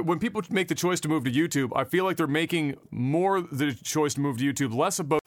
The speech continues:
just the money that they're making, and more about they might literally think that they're going to have a much better shot on YouTube,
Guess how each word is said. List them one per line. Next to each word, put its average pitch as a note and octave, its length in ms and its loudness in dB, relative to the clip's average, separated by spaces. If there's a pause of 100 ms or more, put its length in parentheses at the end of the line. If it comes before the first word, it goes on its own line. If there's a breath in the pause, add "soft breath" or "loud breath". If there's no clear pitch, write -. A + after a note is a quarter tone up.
just D3 260 -2
the C#3+ 60 -2
money D3 320 0
that B2 140 -2
they're B2 100 0
making, A#2 520 0 (540 soft breath)
and D3 120 2
more F3 180 4
about D#3 240 4
they D#3 100 4
might E3 240 2
literally F3 520 4
think F3 260 0
that D3 60 -2
they're D3 140 2
going D#3 260 2
to C#3+ 60 2
have C#3+ 200 2
a C3+ 60 2
much C#3+ 280 0
better C#3+ 220 2
shot C#3 340 0
on C3 220 0
YouTube, C3 580 0